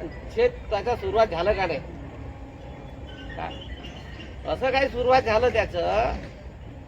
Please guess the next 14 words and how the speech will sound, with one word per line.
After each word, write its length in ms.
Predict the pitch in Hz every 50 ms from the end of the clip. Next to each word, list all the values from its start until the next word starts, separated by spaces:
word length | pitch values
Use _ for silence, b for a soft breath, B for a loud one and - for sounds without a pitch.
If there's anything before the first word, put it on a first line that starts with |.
| - - - - - -
त्यांनी 200 | 180 185 226 262
स्वतः 360 | 247 - 208 190 - 226 220
दुःख 360 | 214 - 170 - - - - 214
ते 460 | 226 220 - 214 220 226 233 - - -
घेतले. 360 | - 151 - - 147 143 - - - - - - - - - - - - - - - - - - - - -
बिहारीजीले 680 | - 175 175 180 196 214 214 220 214 226 233 220 240 226
बोलवलं, 460 | 202 214 208 214 214 196 175 156 - - - - - - - - - - - - - - - - - - - - - - - - - - - -
पुराणे 380 | 156 175 180 190 190 196 190 160
कार्यकर्ता, 920 | - - - 156 160 175 180 - 165 160 - - 147 147 147 - - - - - 151
ढोंगेजी, 600 | 170 180 190 208 214 220 - 208 214 - - -
मनोहरजी 520 | 160 170 175 180 180 185 185 180 190 190
ढोंगे, 300 | 170 165 170 180 180 185
आमचे 280 | 175 165 160 - 185 175
कार्यकर्ताजी, 720 | - 156 151 170 170 160 160 156 139 151 151 139 -